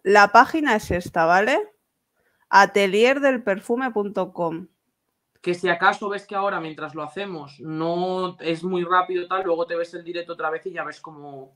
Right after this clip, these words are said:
Speaker 1: Claro,
Speaker 2: echas
Speaker 1: y te lo
Speaker 2: de
Speaker 1: puedes ir pausando. Eh, vale, tenéis aquí tienda.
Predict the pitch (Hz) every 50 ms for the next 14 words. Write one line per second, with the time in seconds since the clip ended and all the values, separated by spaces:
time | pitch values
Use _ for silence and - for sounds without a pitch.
0 | _ _ - 214 190 185 190 196 196 175 160 175 175 175 - 185 180 175 180 180
1 | - 196 185 170 - 175 165 160 - - - 190 180 180 180 175 165 160 170 -
2 | _ _ _ _ _ _ _ _ _ _ _ _ _ _ _ _ _ _ _ _
3 | - - 196 202 196 196 190 190 190 185 180 190 202 190 175 170 170 190 185 196
4 | 214 208 208 190 190 196 190 - 214 226 247 262 277 294 294 320 359